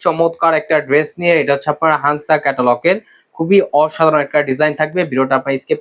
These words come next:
না করে সম্পূর্ণ ভিডিওটা দেখবেন। যে আপনারা এখনো পর্যন্ত আমাদের YouTube চ্যানেল নতুন আছেন, সাবস্ক্রাইব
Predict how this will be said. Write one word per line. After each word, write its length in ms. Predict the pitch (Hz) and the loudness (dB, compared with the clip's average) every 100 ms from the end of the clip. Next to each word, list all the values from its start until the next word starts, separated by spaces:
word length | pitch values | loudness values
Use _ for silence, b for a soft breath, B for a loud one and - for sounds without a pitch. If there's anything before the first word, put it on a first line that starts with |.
| 160 | -2
না 60 | 151 | 0
করে 120 | 160 165 | 0 -2
সম্পূর্ণ 260 | 160 160 165 | -6 -6 -4
ভিডিওটা 240 | 156 156 160 | -2 0 0
দেখবেন। 240 | 156 165 202 202 B B - | 0 -2 -2 -6 B B -2
যে 60 | 156 | 0
আপনারা 180 | 165 180 160 | 2 0 2
এখনো 180 | 165 156 | 0 0
পর্যন্ত 240 | 156 151 139 | 0 0 0
আমাদের 180 | 139 120 123 | -2 -2 -2
YouTube 240 | 127 - | -2 -4
চ্যানেল 180 | 143 131 123 | -2 0 0
নতুন 180 | 123 147 | 0 -2
আছেন, 180 | 143 202 196 | -2 -2 -2
সাবস্ক্রাইব 300 | 156 151 | -2 -2